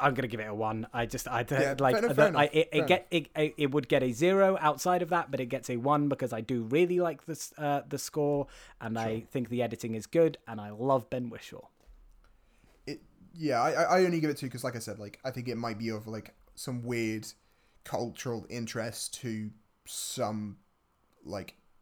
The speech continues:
Speaker 2: film scholars, and that, that, like, that's about the only, the,
Speaker 1: Yeah.
Speaker 2: like, thing I will say it's of worth. I will also say, like, I just think it's so cr-, you can, you can say, like, it's a film about what connects us more than what divides us.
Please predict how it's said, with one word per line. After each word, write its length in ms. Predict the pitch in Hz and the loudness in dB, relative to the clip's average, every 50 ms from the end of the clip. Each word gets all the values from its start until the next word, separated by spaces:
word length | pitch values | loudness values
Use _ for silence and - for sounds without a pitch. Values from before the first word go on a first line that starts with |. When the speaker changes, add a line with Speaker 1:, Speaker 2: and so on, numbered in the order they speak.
| _ - | _ -12
Speaker 2:
film 320 | - 117 104 101 101 107 - | -10 -8 -8 -8 -10 -10 -12
scholars, 540 | - - - 87 76 98 92 87 - - - - | -12 -12 -12 -12 -14 -14 -14 -14 -14 -14 -12 -12
and 160 | 104 104 107 | -12 -10 -10
that, 220 | 92 87 - - | -10 -10 -6 -4
that, 160 | 120 120 - | -2 -2 -2
like, 120 | 98 123 127 | -2 -4 -4
that's 220 | 135 127 117 - | -4 -4 -4 -2
about 160 | 127 123 117 | -2 -4 -2
the 80 | 107 95 | -2 -4
only, 160 | 95 101 95 95 _ _ _ _ - | -6 -6 -8 -12 _ _ _ _ -20
the, 60 | - - _ _ - | -20 -20 _ _ -6
Speaker 1:
Yeah. 180 | - 180 196 - - | -2 -2 -2 -2 -2
Speaker 2:
like, 120 | 110 98 - | -8 -12 -12
thing 340 | - - - - 117 110 | -12 -12 -10 -8 -6 -6
I 100 | 110 107 | -6 -6
will 140 | 104 98 110 | -8 -8 -10
say 140 | - - 110 | -8 -8 -6
it's 160 | 95 87 - | -6 -8 -8
of 80 | 110 - | -10 -10
worth. 140 | 104 101 - - - - - - - | -10 -12 -14 -16 -20 -20 -18 -6 0
I 80 | - 151 | 2 4
will 120 | 156 160 170 | 4 4 4
also 200 | 180 175 - 165 | 4 2 0 -2
say, 160 | - 170 156 | 0 0 0
like, 260 | 147 135 127 - - - _ _ _ _ _ _ _ _ - | 2 0 0 -2 -6 -10 _ _ _ _ _ _ _ _ 0
I 80 | 143 | 0
just 200 | 147 151 175 175 | 0 0 -2 -4
think 120 | - 202 208 | -4 -4 -4
it's 120 | 170 - | -4 -4
so 180 | - - 156 147 | -2 0 0 0
cr-, 160 | - - - - - - - - - - - _ _ _ _ | -2 -6 -12 -14 -16 -20 -20 -20 -20 -20 -20 _ _ _ _
you 140 | 170 185 190 | -6 -6 -4
can, 160 | - 220 214 - | -2 -2 -2 0
you 100 | 214 208 | 0 0
can 180 | 196 214 214 208 | 0 0 -2 0
say, 280 | 190 - 226 233 220 196 | 0 0 0 2 2 2
like, 300 | 160 139 127 117 - - _ _ - | 0 0 -4 -6 -8 -14 _ _ -4
it's 160 | 160 151 - | -2 -2 -2
a 60 | 156 | -2
film 200 | - 196 196 185 | 0 0 0 2
about 240 | 160 147 147 - 139 | 2 2 2 2 0
what 200 | 147 139 - - | -2 -4 -4 -6
connects 340 | - 139 143 139 - - - | -8 -6 -6 -6 -6 -8 -10
us 120 | 123 - | -8 -6
more 140 | 135 127 131 | -6 -6 -4
than 100 | 131 131 | -4 -6
what 120 | 120 113 107 | -6 -6 -8
divides 340 | 120 110 120 117 110 107 - | -8 -10 -10 -12 -12 -14 -14
us. 320 | - - - - - - | -14 -14 -14 -14 -16 -16